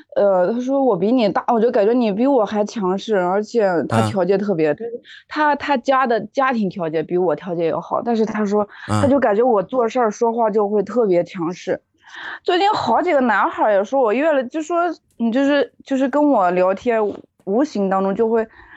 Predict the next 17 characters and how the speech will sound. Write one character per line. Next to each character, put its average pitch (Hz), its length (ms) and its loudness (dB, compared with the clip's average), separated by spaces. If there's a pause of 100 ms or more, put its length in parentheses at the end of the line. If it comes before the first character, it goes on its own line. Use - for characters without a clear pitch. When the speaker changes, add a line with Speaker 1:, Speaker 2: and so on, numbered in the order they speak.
(280)
Speaker 1:
就 226 120 -2
会 208 160 0
觉 185 120 0
得， 180 200 2
哎， 135 320 -4
这 214 100 -16
个 214 60 -6
女 180 160 -2
的 135 100 -2
太 - 160 -6
强 185 320 -10
势 - 180 -12
了， - 240 -12
就， 196 160 -10
就 170 160 -10
这 - 140 -10
样。 - 80 -12